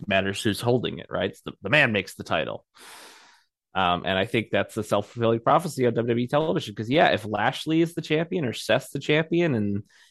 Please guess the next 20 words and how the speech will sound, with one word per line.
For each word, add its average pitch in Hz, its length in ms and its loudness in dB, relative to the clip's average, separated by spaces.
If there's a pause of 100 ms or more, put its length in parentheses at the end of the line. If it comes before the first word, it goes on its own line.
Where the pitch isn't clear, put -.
(120)
is 120 180 2
defending 123 420 4
it 123 100 4
on 120 140 4
T 120 200 -2
V 117 200 2
regularly, 139 800 2
it 113 200 -2
will 107 240 -2
feel 127 300 4
important. 120 540 -2 (680)
But 82 280 2
when 101 180 0
a 101 40 -2
guy 104 220 4
like 117 240 2
Austin 120 460 2
Theory 151 600 0
gets 185 300 0
it, 240 120 2